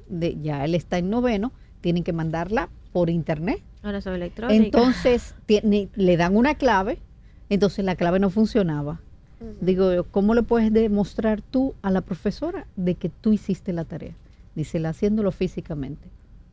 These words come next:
Speaker 1: Y se lo mostró. ¿Me
Speaker 2: Ujú.
Speaker 1: entiende? Es darle las herramientas a nuestros hijos, no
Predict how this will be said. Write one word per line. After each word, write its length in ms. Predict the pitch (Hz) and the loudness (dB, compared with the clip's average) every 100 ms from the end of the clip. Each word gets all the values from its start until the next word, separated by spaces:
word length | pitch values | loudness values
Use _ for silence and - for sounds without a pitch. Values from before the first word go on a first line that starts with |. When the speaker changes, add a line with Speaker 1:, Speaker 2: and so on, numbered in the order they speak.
| _ - | _ -8
Speaker 1:
Y 80 | 330 | -6
se 140 | 214 | -4
lo 80 | 190 | -4
mostró. 400 | 170 - - 285 - - - - - - - - | -4 -8 -10 -10 -14 -20 -20 -20 -20 -20 -20 -6
¿Me 120 | 220 247 | 0 2
Speaker 2:
Ujú. 60 | |
Speaker 1:
entiende? 500 | 302 392 339 196 160 - - - - | 2 2 2 0 -2 -6 -20 -20 -6
Es 380 | - 180 - - - - - - - - - | 0 0 0 -12 -20 -20 -20 -20 -20 -18 -4
darle 580 | 165 156 220 339 392 392 | 0 4 4 4 2 2
las 220 | 359 294 | 2 2
herramientas 460 | 294 269 254 254 | 2 2 2 2
a 40 | 269 | 2
nuestros 380 | 254 226 220 208 | 2 2 0 2
hijos, 220 | 170 185 | 4 6
no 220 | 196 | 6